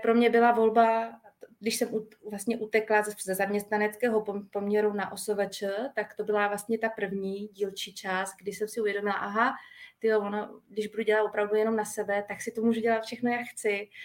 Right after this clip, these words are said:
Když nebudu souhlasit s tím názorem, kdo mi někdo říká, tak, eh, si to udělám, jak budu chtít já, jak ab-, tak, abych si to obhájila případně u finančního úřadu nebo u klienta. Tak to bylo první uvědomění.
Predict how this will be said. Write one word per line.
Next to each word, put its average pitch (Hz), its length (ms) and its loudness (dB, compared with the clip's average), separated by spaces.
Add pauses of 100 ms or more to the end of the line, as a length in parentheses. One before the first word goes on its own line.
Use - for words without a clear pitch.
(140)
Když 214 140 -10
nebudu 220 320 0
souhlasit 226 500 0
s - 60 -8
tím 214 160 -4
názorem, 202 480 0
kdo 208 140 0
mi 214 100 0
někdo 214 260 -2
říká, 220 400 -2
tak, 233 100 0 (180)
eh, 208 260 2
si 226 120 -10
to 233 120 -4
udělám, 226 360 0
jak 208 140 0
budu 214 140 -2
chtít 233 280 -8
já, 214 260 -4 (220)
jak - 100 -8
ab-, - 240 -2
tak, 208 180 2
abych 208 200 0
si 214 100 -2
to 208 160 0
obhájila 196 540 -4
případně 190 500 -8 (400)
u - 60 -20
finančního 196 680 -2
úřadu 190 260 -2
nebo 185 160 -2
u - 80 -12
klienta. 175 500 0 (600)
Tak 208 160 -2
to 220 100 6
bylo 254 200 4
první 220 300 6
uvědomění. 214 1080 4